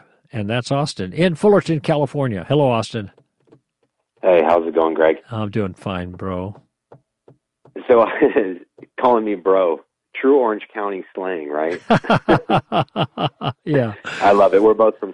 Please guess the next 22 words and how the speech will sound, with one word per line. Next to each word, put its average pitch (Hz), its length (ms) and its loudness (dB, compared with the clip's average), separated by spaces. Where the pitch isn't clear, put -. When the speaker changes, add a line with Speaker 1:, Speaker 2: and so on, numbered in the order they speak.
Speaker 2:
SoCal. 85 440 -6
Speaker 1:
Yeah, 131 240 0
that's, 135 280 2
uh, 156 220 4
well, 165 220 2
it's 135 120 -2
the 147 160 0
Orange 147 300 -2
County 147 200 0
Jesus 110 440 -2
movement 95 340 -6
stuff, - 380 -8
you 113 80 -4
know, 90 180 -8
so 95 300 -8
Speaker 2:
Yeah, 151 140 6
Speaker 1:
I - 20 4
go 147 60 4
Speaker 2:
yeah. 139 160 2
Speaker 1:
way 117 100 2
back. 98 340 -6
Yeah. 107 280 0